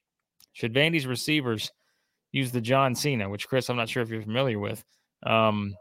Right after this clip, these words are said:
should they use the "can't see me" move before each play? Would that even help?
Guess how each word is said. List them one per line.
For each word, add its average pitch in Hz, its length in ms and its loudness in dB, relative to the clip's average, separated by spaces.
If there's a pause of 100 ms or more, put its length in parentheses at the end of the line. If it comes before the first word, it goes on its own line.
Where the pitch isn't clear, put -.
(160)
should 139 140 0
they 131 100 8
use 127 360 2
the 107 500 2
"can't 135 340 0
see 135 240 0
me" 120 200 0
move 113 400 2
before 117 320 -2
each 113 260 -2
play? 101 300 0
Would 101 140 -10
that 110 180 4
even 107 220 -2
help? 104 280 -6